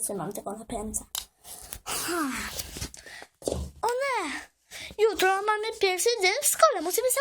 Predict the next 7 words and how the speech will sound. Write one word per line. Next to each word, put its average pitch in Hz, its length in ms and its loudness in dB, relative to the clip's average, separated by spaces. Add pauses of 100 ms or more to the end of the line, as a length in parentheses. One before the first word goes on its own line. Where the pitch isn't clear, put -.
ubrać. 262 280 -2 (1040)
To 311 160 2
moje 277 420 0
ubrania 254 480 0
dzieci. 214 640 0 (800)
No 254 120 4
właśnie. 254 600 0